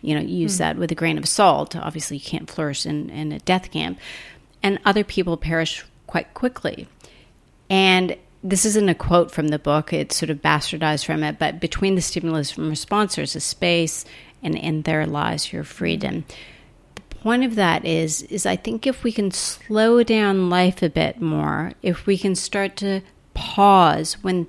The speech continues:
Speaker 1: things kind of shake us up and start to rattle us a bit,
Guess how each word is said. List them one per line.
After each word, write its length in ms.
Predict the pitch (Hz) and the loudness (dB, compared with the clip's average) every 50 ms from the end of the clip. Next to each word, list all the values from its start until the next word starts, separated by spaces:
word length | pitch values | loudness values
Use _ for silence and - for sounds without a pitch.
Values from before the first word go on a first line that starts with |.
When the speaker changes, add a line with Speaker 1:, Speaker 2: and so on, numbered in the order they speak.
| - | -4
Speaker 1:
things 400 | - 220 220 226 226 214 208 - | -4 -2 0 0 0 0 -2 -2
kind 220 | - - 196 180 170 | -4 0 0 2 2
of 80 | 160 | 2
shake 400 | 160 - - - - 202 202 - - | 2 0 0 0 0 0 0 0 -2
us 220 | 190 175 - - | -4 -4 -4 -4
up 260 | 180 170 165 - - | -2 -4 -4 -4 -6
and 160 | - 165 170 165 | -8 -6 -6 -4
start 360 | - - - 190 185 180 - | -4 -4 -2 -2 -2 -2 -2
to 120 | - 190 175 | -4 -4 -4
rattle 500 | 175 - 180 180 185 185 196 190 180 170 | -2 0 2 2 2 2 2 0 0 0
us 260 | 143 160 - - - | -2 -2 -4 -6 -8
a 60 | 151 | -8
bit, 340 | 151 - 147 147 - - | -6 -6 -6 -6 -6 -10